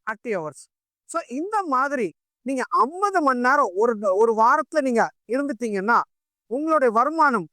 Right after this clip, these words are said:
பதினாறாயிரத்துக்கு கீழே வந்தாலும் உங்களுக்கு டாப் அப் பண்ணி அந்த பதினாறாயிரம் ரூபாய்க்கு என்ன ஈக்குவலன்ட்டோ அதை கொடுத்துருவாங்க. அதே மாதிரி ரெண்டாவது ஸ்லாப் பாத்தீங்கன்னா ஐம்பத்தேழு மணி நேரம். இந்த ஐம்பத்தேழு மணி நேரத்துல நீங்க பதினெட்டாயிரத்துக்கு கீழே சப்போஸ் நீங்க ஒரு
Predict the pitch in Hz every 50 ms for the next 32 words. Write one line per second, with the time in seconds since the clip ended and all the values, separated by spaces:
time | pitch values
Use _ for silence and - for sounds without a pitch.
0 | - 208 226 254 277 269 269 269 269 269 269 247 - 294 226 208 - - 254 294
1 | 302 311 277 214 190 196 208 240 262 285 349 320 294 254 208 202 220 269 - _
2 | _ _ _ _ - 233 262 262 247 208 214 - - 262 285 - - - 339 294
3 | - - 233 220 220 262 302 277 240 220 - - 208 226 240 254 247 233 220 208
4 | 208 202 180 190 190 180 196 196 196 190 - 311 339 - _ - - _ _ 202
5 | 220 247 294 320 269 240 254 240 - 269 254 226 208 202 302 320 269 233 - -
6 | 208 190 - 208 190 180 151 135 127 - _ _ _ _ _ _ _ _ _ _
7 | - 240 285 381 392 403 392 320 254 247 240 208 139 - _ _ _ _ - 208
8 | 262 294 349 381 381 370 - - 277 254 240 - - 220 208 - 220 220 247 240
9 | 196 156 - - - - 233 294 339 359 302 - 330 285 247 214 196 190 190 190
10 | 185 196 220 208 - - _ _ _ _ _ _ _ _ - 294 339 370 285 226
11 | 226 277 359 370 - - 381 339 311 294 269 269 254 254 240 247 269 285 285 240
12 | - 220 208 202 220 180 - _ _ _ _ - 262 302 277 262 214 _ 233 240
13 | 262 320 359 349 320 - 320 320 339 302 - 330 247 _ - 285 311 294 254 185
14 | 156 - - 262 247 220 294 302 254 247 311 269 262 254 233